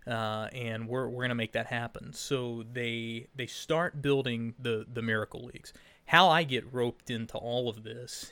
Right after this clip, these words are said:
is, um, I'm announcing for the Hamilton Joes at the time, starting in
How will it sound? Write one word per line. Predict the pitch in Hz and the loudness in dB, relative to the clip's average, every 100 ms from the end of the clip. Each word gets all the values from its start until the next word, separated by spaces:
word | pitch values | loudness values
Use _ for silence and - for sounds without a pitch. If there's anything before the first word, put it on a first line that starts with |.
| - | -6
is, | 131 117 113 110 - - | -2 0 -2 -4 -8 -6
um, | 127 113 110 110 120 117 - _ _ - - | -2 0 -2 -4 -8 -12 -16 _ _ -10 0
I'm | 139 | 4
announcing | 165 147 139 139 | 6 6 4 0
for | - | -2
the | 135 | 0
Hamilton | 127 123 - 117 | 0 0 -4 -2
Joes | 117 107 117 - | -2 -2 -4 -8
at | - | -10
the | - | -6
time, | 123 110 107 | -2 -2 -4
starting | 117 - 123 117 113 | -4 0 2 2 2
in | 110 110 | -2 -6